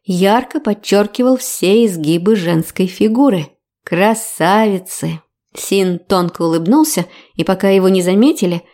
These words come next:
тихо удалился. Сегодня вечером его представят им,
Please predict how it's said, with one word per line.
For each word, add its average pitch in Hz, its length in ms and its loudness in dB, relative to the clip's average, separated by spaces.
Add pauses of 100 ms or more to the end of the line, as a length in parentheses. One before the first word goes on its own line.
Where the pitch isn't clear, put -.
(180)
тихо 226 340 0
удалился. 175 640 0 (280)
Сегодня 185 440 2
вечером 226 400 2
его 185 240 2
представят 180 600 0
им, 247 280 2